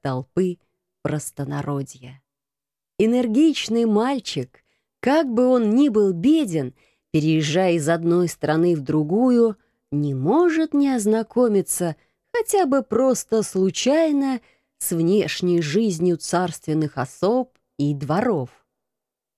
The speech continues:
Марко знал, где в разных крупных столицах стоят часовые перед дворцами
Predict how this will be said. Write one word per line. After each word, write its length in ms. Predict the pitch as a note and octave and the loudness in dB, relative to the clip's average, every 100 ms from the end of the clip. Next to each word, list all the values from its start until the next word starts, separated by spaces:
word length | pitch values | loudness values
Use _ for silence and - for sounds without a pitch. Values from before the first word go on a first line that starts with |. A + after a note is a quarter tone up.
| - | -10
Марко 560 | D#3+ C#4 D4+ - B3+ | -4 -4 -4 -6 -4
знал, 600 | A3+ F3+ F#3 E3+ C#3 B2 _ _ _ _ _ _ | -4 -2 -2 -2 -4 -10 _ _ _ _ _ _
где 360 | C3+ C#3 D#3 E3 | -8 -2 0 0
в 80 | |
разных 500 | D#3+ F3 D#3+ D#3 D3+ | 0 0 -2 -2 -4
крупных 500 | - F3 D3+ D#3 D3+ | -4 -4 -2 -2 -4
столицах 640 | - - D3+ A3+ D#4 - C#3+ - _ _ _ | -4 -4 -2 0 0 -4 -12 -14 _ _ _
стоят 540 | - D#3 E3+ D4 D#4 | -8 -4 0 0 -2
часовые 600 | - C4+ - F4 D#4 G#3+ | -4 -4 -2 -2 0 0
перед 300 | D#3 D3+ D3 | 0 0 0
дворцами 720 | C#3+ D3 D3+ - C#4 C#4+ C4 | -2 -4 -4 -4 0 0 -2